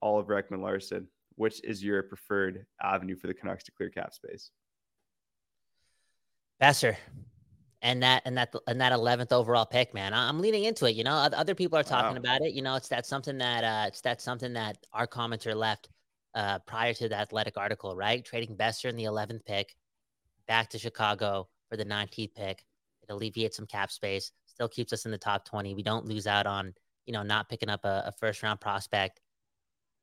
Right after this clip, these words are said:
Speaker 2: this year. I, I know it hurts. I know it hurts, but it's, it kinda seems appealing too, only 'cause next season matters so, so, so much, and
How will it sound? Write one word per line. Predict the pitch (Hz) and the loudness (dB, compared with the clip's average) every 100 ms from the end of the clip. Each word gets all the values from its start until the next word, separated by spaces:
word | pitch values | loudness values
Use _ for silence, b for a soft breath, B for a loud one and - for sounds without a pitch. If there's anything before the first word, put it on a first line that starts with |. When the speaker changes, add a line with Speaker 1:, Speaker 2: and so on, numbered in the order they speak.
| _ | _
Speaker 2:
this | 107 - - | -6 -4 -4
year. | 104 101 92 - _ _ _ _ _ - | -2 -2 -4 -6 _ _ _ _ _ -8
I, | 110 120 | -4 2
I | |
know | 151 127 | 4 4
it | 98 | 6
hurts. | 123 107 - - - | 4 4 -4 -8 -10
I | - 127 | -4 2
know | 139 | 2
it | 107 | 4
hurts, | 117 104 - - - _ | 4 2 -2 -10 -12 _
but | 175 | -2
it's, | 190 - | 0 -2
it | 165 | 0
kinda | 202 214 | 2 2
seems | 220 196 | 2 0
appealing | 156 - 156 165 151 113 _ _ _ _ | -2 0 0 0 -2 -4 _ _ _ _
too, | - 143 165 190 - | -4 0 4 4 2
only | 143 151 | 0 -2
'cause | 147 143 135 135 - | 0 4 4 4 -2
next | 123 123 | -6 -4
season | 135 120 | -6 -2
matters | 110 113 120 | 2 2 0
so, | 135 131 - | -4 -8 -6
so, | - 135 | -2 -2
so | - 135 | 0 0
much, | 135 139 - | 2 2 0
and | 110 104 | -2 -4